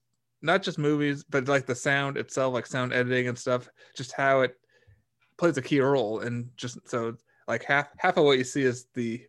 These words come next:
visual, the other half is all the sound. And yeah, I don't know, he's just, so far, I think I'm a few episodes in, but he's done a great job.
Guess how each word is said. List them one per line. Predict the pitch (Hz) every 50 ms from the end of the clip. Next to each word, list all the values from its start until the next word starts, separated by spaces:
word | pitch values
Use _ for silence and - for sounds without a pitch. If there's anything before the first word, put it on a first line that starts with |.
| -
visual, | 127 135 139 135 123 113 110 117 120
the | 120 123 123 127
other | 131 120
half | 113 123 120 117 117 120
is | 117 117 110 107 - _ _ _ _ _
all | - 113 123 120
the | 117 110
sound. | - - 131 113 101 101 104 107 113 - _ - - - - _
And | - 113 110 107 107 107 107 110 110 - _ _ _ _ _ _ _ -
yeah, | -
I | 127
don't | 131 120
know, | 113 -
he's | 131 131
just, | 139 131 - - _ _
so | - - 170 165
far, | - 160 151 147 147 147 143
I | 135
think | 135 180 180
I'm | 165 131
a | 123 - _ _ _ _
few | - 143 135 123
episodes | 120 123 135 127 120 123
in, | 120 123 127 127
but | 123 104 -
he's | - 127 131 127
done | 123 135 135 131 123
a | 113
great | 110 120 120 127 123 123
job. | - 123 123 123 127 123